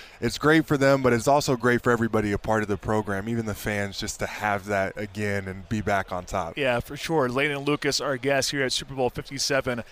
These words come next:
Speaker 2: Radio Row. He's just walking on by. He, he's not very hard to miss, by the way. He's
Speaker 1: <laughs>
Speaker 2: walking around, and immediately I was like, "That's Landon Lucas. Let's see if I can go track Landon down." So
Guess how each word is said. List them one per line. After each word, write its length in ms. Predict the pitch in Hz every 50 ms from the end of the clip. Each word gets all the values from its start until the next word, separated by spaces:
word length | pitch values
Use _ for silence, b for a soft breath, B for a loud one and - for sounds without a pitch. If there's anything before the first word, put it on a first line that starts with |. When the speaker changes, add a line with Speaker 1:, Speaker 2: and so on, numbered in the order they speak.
| B B B B -
Speaker 2:
Radio 260 | 135 135 127 123 120
Row. 200 | 117 131 135 131
He's 120 | 110 113
just 180 | - 135 - -
walking 300 | 131 127 131 139 - 139
on 140 | 120 117 110
by. 280 | 123 127 123 113 113
He, 120 | 113 113 110 - _ -
he's 160 | 127 - -
not 140 | 185 196 -
very 200 | 180 151 135 120
hard 640 | - - - 147 151 151 147 139 135 123 120 120 - _
to 100 | - 139
miss, 440 | 123 117 123 139 131 120 - - -
by 180 | - - 147 135
the 100 | 113 110
way. 300 | 110 113 113 110 107 110
He's 160 | 120 123 -
Speaker 1:
<laughs> 0 |
Speaker 2:
walking 340 | 123 151 160 165 - 160 131
around, 400 | 131 131 143 147 147 143 131 123
and 120 | 113 107 B B B B B B -
immediately 400 | 139 135 143 156 170 175 160 147
I 240 | 139 139 147 147 165
was 100 | 147 117
like, 100 | 117 98
"That's 240 | 113 - - - 131
Landon 260 | 131 123 131 139 147
Lucas. 420 | 160 196 269 311 - 131 113 -
Let's 220 | 120 175 247 302 -
see 100 | 330 294
if 80 | 285 285
I 60 | 277
can 60 | 277
go 140 | 226 254 247
track 320 | 247 - 240 208 202 196 190
Landon 340 | 180 180 180 165 147 131
down." 340 | 127 123 120 117 113 113 113
So 300 | - - 139 131 120 107